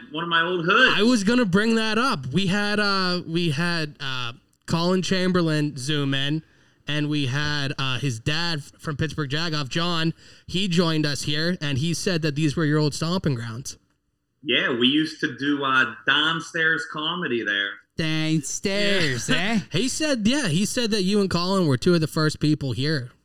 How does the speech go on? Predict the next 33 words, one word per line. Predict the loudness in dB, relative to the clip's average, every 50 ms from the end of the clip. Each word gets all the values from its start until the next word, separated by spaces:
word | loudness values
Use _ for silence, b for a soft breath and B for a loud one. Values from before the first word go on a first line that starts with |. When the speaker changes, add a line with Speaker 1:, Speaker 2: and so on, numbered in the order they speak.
| _ -8
Speaker 2:
Like, | -6 -6 -4 -4
uh, | -4 -4
you | -4 -4 -2 -2
were | -2 -2 -4 -6 -10
some | -8 -6 -2 -2 -2
of | -2
the | -2
pioneers | -4 -4 -4 -2 -2 -4 -4 -4 -6 -8 -10
to | -12 -14
do | -14 -12
comedy | -10 -8 -6 -6 -6 -8 -8
here. | -12 -14 -16 -18 -20 _ _ _ _ _ _ _ _ _ _ _ _ _ _
Speaker 1:
Not | 0 2 2 2 2
only, | 0 0 -2 -4 -4 -2
not | 0 0 2 2 0
only | -2 -2 -4 -2 -2 -2
that, | -2 0 0 2 2 4 4 2 2 0 -2 -4
uh, | -4 0 0 0 -2
a | -2
couple | -4 -4 -4 -4 -4
months | -2 -2 0 -2 -2 -2 -4 -4
ago, | -2 -2 0 0 0 0 -2 -2 -4 -6 -8 -12
we | -6 -4 -2 -2 0
got | 0 2 2 2 2 0 0
really | 0 2 2 2 2 0 -2
drunk | -2 -2 -2 0 2 0 0 -2 -4 -6 -4
and | -2 -2 -2 -4
tried | -6 -4 -2 0 0 0
to | -2 -6
sing | -6 -4 -4 -2 -2
on | -2 -2 0
that | 0 0 -2 -2 -6
stage. | -12 -8 -4 -2 0 0 0 0 -2 -4 -6 -10 -12 -14 -14 -14 -18